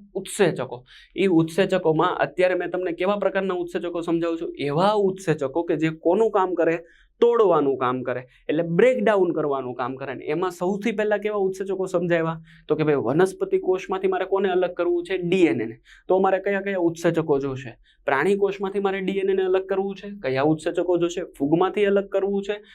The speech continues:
અને બેક્ટેરિયલ કોષમાંથી અલગ કરવું. બેક્ટેરિયાના કોષમાંથી ડી એન એ ને અલગ કરવું હોય તો lysozyme ટ્રીટમેન્ટ આપવાની. તો lysozyme કેવો ઉત્સેચક થયો?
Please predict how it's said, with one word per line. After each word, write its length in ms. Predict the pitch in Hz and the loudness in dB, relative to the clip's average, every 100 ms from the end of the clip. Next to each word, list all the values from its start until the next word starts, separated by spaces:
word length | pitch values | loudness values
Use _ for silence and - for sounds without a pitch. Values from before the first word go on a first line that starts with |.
| - | -4
અને 160 | 131 160 | 0 2
બેક્ટેરિયલ 480 | 160 143 147 175 180 | 2 2 2 0 2
કોષમાંથી 520 | 180 165 156 131 139 | 0 0 0 -2 0
અલગ 180 | 127 117 | 0 -2
કરવું. 240 | 120 117 | -4 -4
બેક્ટેરિયાના 500 | - - 170 180 190 | -2 0 0 0 -2
કોષમાંથી 760 | 175 185 190 190 190 190 202 | -2 -6 -2 -2 -2 -2 -2
ડી 180 | 190 180 190 | 0 2 2
એન 60 | |
એ 40 | 190 | 0
ને 100 | 185 | -2
અલગ 240 | 175 196 | 0 -2
કરવું 260 | - 185 190 | -2 -8 -4
હોય 160 | 208 220 - - - | -4 -4 -12 -14 -2
તો 60 | |
lysozyme 580 | 120 120 123 175 185 185 | 4 4 4 0 0 -2
ટ્રીટમેન્ટ 420 | 185 180 190 190 | -4 -6 -4 -2
આપવાની. 420 | 185 185 190 196 196 - - | -2 -4 -8 -8 -12 -20 -4
તો 80 | - | 2
lysozyme 640 | 131 120 147 - 208 214 214 | 2 2 -2 0 0 2 2
કેવો 260 | 220 214 208 | 2 4 2
ઉત્સેચક 340 | 208 208 208 202 | 0 -4 -6 -4
થયો? 160 | 202 | -4